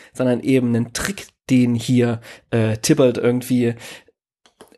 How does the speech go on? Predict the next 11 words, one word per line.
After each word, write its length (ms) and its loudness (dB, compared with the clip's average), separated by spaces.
dem, 200 2
dem, 220 0
dem, 240 0
den 240 -2
Tybalt 280 0
hier 220 -2
halt 300 -8
gezaubert 640 2
hat, 260 0
so 160 2
ungefähr. 440 -2